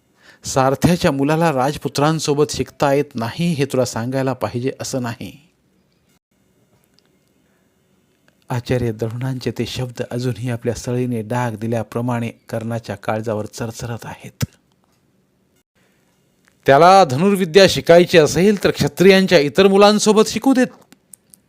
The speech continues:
जा, कृपाचार्यांना विनंती कर,"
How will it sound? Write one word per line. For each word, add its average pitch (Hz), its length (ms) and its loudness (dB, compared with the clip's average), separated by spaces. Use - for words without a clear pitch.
जा, 202 240 10
कृपाचार्यांना 180 600 8
विनंती 170 340 2
कर," 131 180 -2